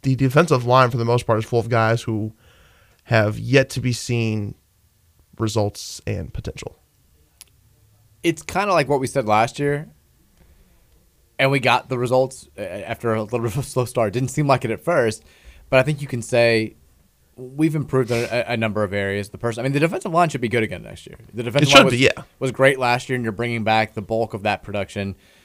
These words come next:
Speaker 2: The linebackers, you feel like you've addressed some of those needs, and you do return a couple of guys at that spot. And the secondary, I mean, that's where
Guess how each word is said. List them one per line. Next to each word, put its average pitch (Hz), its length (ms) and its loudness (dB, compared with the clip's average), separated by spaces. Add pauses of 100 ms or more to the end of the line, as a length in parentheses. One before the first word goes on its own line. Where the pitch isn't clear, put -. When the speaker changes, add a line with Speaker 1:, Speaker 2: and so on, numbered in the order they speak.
(120)
Speaker 2:
The 110 100 -8
linebackers, 110 500 2
you 104 80 -6
feel 113 140 -4
like 101 100 -6
you've 101 100 -8
addressed 104 340 -6
some 113 100 -6
of 110 60 -4
those 104 160 -4
needs, 107 240 -4
and 151 120 -6
you 151 80 -6
do 139 140 -2
return 117 400 -4
a 107 60 -8
couple 104 240 -6
of 95 80 -10
guys 95 340 -6 (300)
at 104 120 -10
that 101 140 -2
spot. 101 320 0
And 120 220 -4
the 110 40 -6
secondary, 127 560 -2 (260)
I - 40 -10
mean, 123 100 -2
that's 156 220 4
where 135 340 4